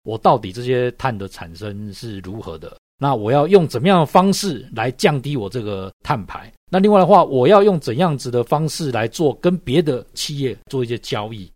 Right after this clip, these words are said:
这部分的话，其实就会带动到我们看到说这一次一些未来科技馆里面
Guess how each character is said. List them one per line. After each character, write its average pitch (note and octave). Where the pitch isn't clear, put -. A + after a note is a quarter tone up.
这 A#3+
部 G#3+
分 G#3
的 G#3+
话， F#3+
其 G3+
实 D3
就 E3
会 E3+
带 D#3+
动 D3+
到 D3
我 A2+
们 A#2+
看 E3
到 D#3+
说 D3
这 D#3
一 D3+
次 D3+
一 D3
些 C#3
未 D3
来 G#2
科 B2+
技 B2
馆 F#2+
里 F2+
面 A2